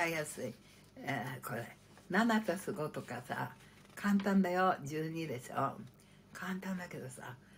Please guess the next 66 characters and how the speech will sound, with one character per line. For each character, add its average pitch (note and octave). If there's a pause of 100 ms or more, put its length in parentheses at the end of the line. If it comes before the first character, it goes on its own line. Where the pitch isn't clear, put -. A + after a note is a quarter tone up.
(160)
引 -
き -
算 B3+
が F3+
混 C#3
じ D3
っ D#3
て -
ん B2+
だ -
よ。 - (440)
途 D3
中 -
に。 B2 (460)
引 G3
き G3
算。 - (260)
う -
ん。 G#3+ (500)
途 G#3
中 G#3
で G3
ね、 F#3 (420)
足 F#3+
し G3+
算 G3
ず D3+
っ -
と -
や D3
っ C#3+
て E3
る D#3
と、 B2 (880)
ち -
ょ G3+
こ A3+
っ A#3+
と F3
引 F3
き F#3+
算 E3+
が C#3
来 -
る。 - (720)
そ G3
う A3
い G3+
う E3
の D3
間 C#3+
違 D3+
い C3
や D3+
す -
い。 -
う -
ん。 - (1200)
こ A3
う A3
い G#3+
う G3+
の D#3+
よ C#3
り A#2+
さ、 -